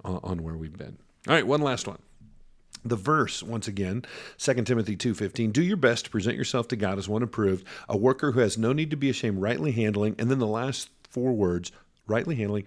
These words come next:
the word of truth." The fourth point is this, preaching, while it is a unique expression of God because it comes to you, it is actually a uniform expression of God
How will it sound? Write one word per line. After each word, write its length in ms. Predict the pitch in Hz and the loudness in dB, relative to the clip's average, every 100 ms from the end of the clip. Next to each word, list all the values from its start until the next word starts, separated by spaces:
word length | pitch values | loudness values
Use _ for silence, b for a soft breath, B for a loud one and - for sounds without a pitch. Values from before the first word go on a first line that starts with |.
| - - | -12 -14
the 220 | 85 95 | -4 -4
word 500 | 85 101 117 131 123 - | 0 0 2 0 -2 -4
of 380 | 104 101 92 - - | -2 -2 -4 -12 -12
truth." 420 | - - - - B B - | -10 -10 -14 -18 B B -10
The 80 | |
fourth 280 | - 180 185 | 4 8 8
point 220 | 135 120 | 6 2
is 140 | 104 117 | 2 0
this, 220 | 120 - | 0 -2
preaching, 560 | - 156 147 135 123 120 B B B | -6 -6 -2 -2 -2 -6 B B B
while 240 | 127 123 131 | -2 2 4
it 80 | 139 | 4
is 160 | 120 | 4
a 60 | 120 | 2
unique 680 | 110 120 151 165 170 226 | 0 0 2 4 4 2
expression 540 | - - - 92 - 92 | 0 0 -4 -4 -4 -8
of 80 | 80 | -6
God 220 | 87 104 | -8 -6
because 200 | 107 90 | -8 -8
it 60 | |
comes 180 | - 95 | -6 -8
to 100 | - | -4
you, 180 | 120 120 - | -4 -4 -4
it 120 | 127 | -4
is 140 | 127 | -2
actually 400 | 131 139 - 127 | -2 -4 -2 -2
a 60 | 104 | -2
uniform 760 | 101 90 131 170 120 101 90 85 | -6 -2 0 0 0 -4 -6 -6
expression 460 | - 92 90 95 | -6 -6 -6 -8
of 60 | 80 | -8
God 300 | 85 82 | -6 -8